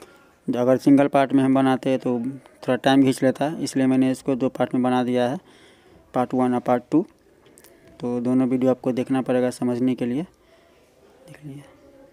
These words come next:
तो आप दोनों video आप देख लीजिएगा समझने के लिए, तभी आपको समझ में आएगा कि कैसे क्या किया गया। देख लेना कैसे मोड़ा जा रहा है पाइप से,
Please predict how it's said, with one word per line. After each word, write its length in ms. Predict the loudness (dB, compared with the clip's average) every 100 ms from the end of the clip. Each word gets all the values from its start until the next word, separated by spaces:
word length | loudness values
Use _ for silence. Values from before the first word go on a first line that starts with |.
| -14
तो 80 | -10
आप 60 |
दोनों 280 | -2 0 0
video 200 | 0 0
आप 60 | 0
देख 220 | -2 -2
लीजिएगा 300 | 0 0 -2
समझने 400 | -2 -4 0 -2
के 120 | -2
लिए, 80 | -6
तभी 220 | -4 -2
आपको 200 | -2 -4 -6
समझ 260 | -4 -2
में 140 | 0 0
आएगा 280 | 0 -2 -6 -14 -20 -20 -20 _
कि 60 | -6
कैसे 260 | -4 -4 -4
क्या 200 | -2 -2
किया 220 | -4 -8
गया। 160 | -10 -14 _ _ _ _ _ _ _ _ _ _ _ _ _ -20 -20 -20 -20 _ -20 -20 -20 _ -2
देख 160 | 0 2
लेना 240 | 2 0
कैसे 260 | -2 -2 -2
मोड़ा 240 | -2 -2
जा 120 | -2
रहा 100 | -2
है 60 | -6
पाइप 200 | -8 -18
से, 140 | -12